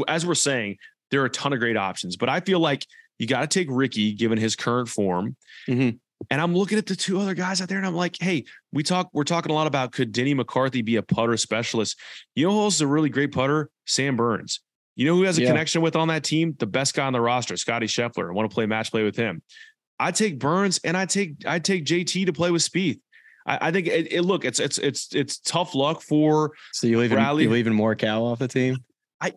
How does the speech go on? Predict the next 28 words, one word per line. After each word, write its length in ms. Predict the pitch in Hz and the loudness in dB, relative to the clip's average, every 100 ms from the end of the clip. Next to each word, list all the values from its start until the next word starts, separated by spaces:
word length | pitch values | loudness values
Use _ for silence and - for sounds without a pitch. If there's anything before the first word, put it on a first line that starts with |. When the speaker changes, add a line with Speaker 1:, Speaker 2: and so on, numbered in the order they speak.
| - 139 | -8 -6
Speaker 1:
and, 160 | 202 196 | -4 -4
and 140 | 202 | -2
this 140 | 214 214 | 0 0
is 120 | 208 | 0
no 180 | 180 196 | 2 2
disrespect 480 | 175 180 139 139 135 | 2 0 -2 -2 -2
to 60 | |
Colin 300 | 113 127 123 | -4 0 2
at 60 | 107 | 2
all. 120 | 101 | 2
He's 140 | 95 104 | 0 0
an 60 | |
amazing 720 | 110 107 110 127 143 131 127 | 0 0 2 2 2 2 0
ball 240 | 104 104 107 | 0 0 0
striker. 600 | - 98 92 95 92 - | -2 -4 -4 -6 -6 -4
Um, 400 | 110 107 101 101 95 - - _ _ - | -2 0 0 -4 -6 -16 -20 _ _ -2
but 120 | 143 | 0
I 160 | 127 160 | 0 0
think, 260 | 180 170 - - | 0 0 -4 -10
you 120 | 151 135 | -2 0
know, 320 | 120 113 - - | 2 0 -4 -14
th-, 220 | 113 - | -14 -12
the 200 | 131 135 | -2 -2
highest 480 | 127 - 156 175 165 | -2 0 0 2 0
heights 280 | - 143 143 | 0 -2 -2
of 40 | 120 | -2
his 160 | 113 | -2
game 460 | 107 110 127 160 | -2 -2 0 -2